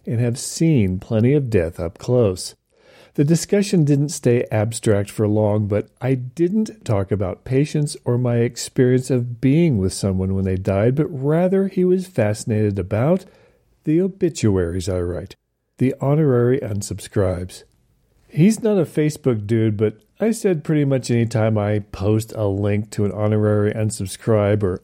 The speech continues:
other notice of someone interesting who had died recently, there were two kinds of typical responses. First, the, "Oh, how sad"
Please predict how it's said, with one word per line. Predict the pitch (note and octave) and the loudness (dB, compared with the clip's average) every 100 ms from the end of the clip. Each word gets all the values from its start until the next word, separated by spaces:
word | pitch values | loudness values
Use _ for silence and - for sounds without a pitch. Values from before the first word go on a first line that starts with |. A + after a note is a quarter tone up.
| - | -2
other | C3 B2+ A2 | 2 4 4
notice | G#2 G2 A2 - | 2 2 2 0
of | G2 | -6
someone | - A2 G#2 A2+ - | -2 0 2 0 -2
interesting | B2 G#2+ G#2+ - G#2+ G#2 | -2 0 -2 -2 -2 -2
who | G2+ | 0
had | G2 G2 | -2 0
died | G2+ G2 F#2 | 2 2 0
recently, | F#2 F2+ F#2+ G2+ G2 - - - _ _ _ - | -4 -4 -6 -4 -4 -6 -14 -20 _ _ _ -2
there | D#3 | 0
were | F#3+ F#3 | 2 0
two | F#3 G3+ G#3+ | 0 0 0
kinds | F3+ D3+ C#3+ D#3 | 2 2 4 2
of | D3+ | 0
typical | A#2+ G2 F#2+ G2+ | -2 0 0 0
responses. | F#2+ G2 - B2 A#2+ B2 - F#2 F#2 - _ _ _ | 0 -2 -2 0 2 0 -4 -8 -10 -18 _ _ _
First, | C#3 C#3 C#3 - | 0 2 0 0
the, | A#2+ G#2+ G2 - _ | 2 2 0 -14 _
"Oh, | D#3+ F3 A2+ F#2 | 0 2 2 0
how | G2 A#2+ | 0 0
sad" | A#2+ - D#3 C3+ F#2 F#2 | 0 0 2 2 0 -4